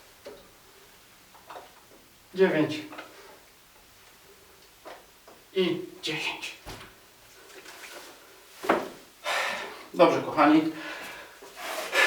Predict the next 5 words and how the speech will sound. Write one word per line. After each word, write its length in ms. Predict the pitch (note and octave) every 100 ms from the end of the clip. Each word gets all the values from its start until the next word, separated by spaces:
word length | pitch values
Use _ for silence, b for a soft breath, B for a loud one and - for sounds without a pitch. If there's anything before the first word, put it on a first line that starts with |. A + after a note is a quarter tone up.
| B B -
Kolejne 280 | E3 D3+ C#3
ćwiczenie 360 | - C3 A#2+ A2
za 120 | D3
nami. 420 | D#3 D#3 D3+ - - - - - - - - - B B B B B
I 320 | D3+ C3 C3